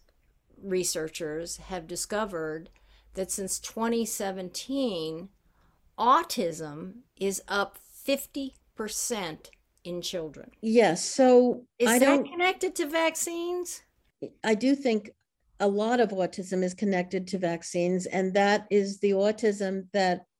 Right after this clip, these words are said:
Speaker 2: appears not, you know, in the first few months of life, but appears after a shot,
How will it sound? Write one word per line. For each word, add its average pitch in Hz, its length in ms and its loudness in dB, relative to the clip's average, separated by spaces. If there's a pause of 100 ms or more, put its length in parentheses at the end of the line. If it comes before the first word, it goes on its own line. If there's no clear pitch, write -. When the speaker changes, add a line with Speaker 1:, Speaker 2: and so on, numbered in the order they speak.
(300)
Speaker 2:
appears 196 720 2 (720)
not, 226 400 4 (520)
you 208 120 6
know, 185 380 0
in 208 140 6
the 202 80 4
first 214 460 2
few 220 200 -2
months 202 400 -2
of 190 160 -6
life, 202 560 0 (180)
but 196 140 4
appears 196 400 2
after 185 720 0
a 175 120 -6
shot, 165 460 -4